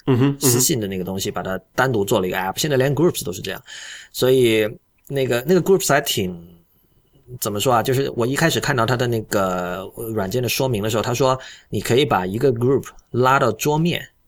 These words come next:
Speaker 2: 我心想，我一直以为只有 Android 才能够做这样的事情，然后我进去看了之后，这个功能反正我，我没有试成功，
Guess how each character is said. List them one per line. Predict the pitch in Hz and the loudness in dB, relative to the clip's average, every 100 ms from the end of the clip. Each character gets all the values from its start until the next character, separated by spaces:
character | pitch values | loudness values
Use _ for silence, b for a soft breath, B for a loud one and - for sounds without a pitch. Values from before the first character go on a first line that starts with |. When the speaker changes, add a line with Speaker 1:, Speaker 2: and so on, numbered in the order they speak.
| b b b | b b b
Speaker 2:
我 | - 120 | -2 2
心 | 208 | 4
想， | 190 117 98 | 4 4 2
我 | 139 | 2
一 | |
直 | 180 | 2
以 | 180 | 4
为 | 117 | 4
只 | - | 4
有 | 151 | 2
Android | 104 120 196 131 92 | 4 4 2 2 0
才 | 101 | 0
能 | 98 | 0
够 | 104 | 0
做 | 101 120 | 2 2
这 | 98 | 2
样 | 95 | 0
的 | 92 | -4
事 | - 101 | -4 -6
情， | - - | -8 -6
然 | 104 | -2
后 | 160 147 131 | 2 2 0
我 | 113 | 0
进 | 113 185 | 0 0
去 | 185 | 0
看 | - 165 | 0 0
了 | |
之 | 131 | 2
后， | 156 127 | 2 2
这 | 165 | 2
个 | 139 | 2
功 | 143 | 0
能 | 135 139 | 0 0
反 | 104 | 0
正 | 127 | 0
我， | 107 95 104 | 0 -2 -2
我 | 101 | -2
没 | 107 | 0
有 | 139 | 0
试 | - 135 | 0 -2
成 | 110 | -2
功， | 120 135 | 0 -2